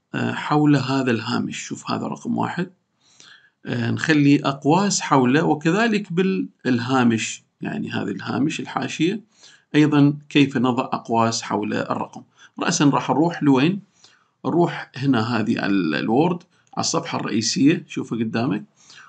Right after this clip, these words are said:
نروح لوين؟ إلى استبدال. نضغط عليها استبدال أو كنترول اتش.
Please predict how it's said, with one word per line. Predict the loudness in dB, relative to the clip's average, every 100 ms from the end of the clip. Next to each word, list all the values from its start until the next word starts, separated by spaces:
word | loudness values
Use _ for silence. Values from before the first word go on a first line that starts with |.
| _
نروح | -2 0 0 2
لوين؟ | 2 4 2 -2 2
إلى | 2 4 2 -2
استبدال. | -6 -2 -2 -2 -2 0 -2 -6 -14 _ _ _ _ 0
نضغط | 2 2 0 -6
عليها | -4 -2 -2 -4 -6 -12
استبدال | -6 -4 -2 -2 -2 -4 -8 _ _ _ _ _ _ _
أو | 2 2 2
كنترول | 2 2 2 2 2 0
اتش. | -6 -6 -8 -8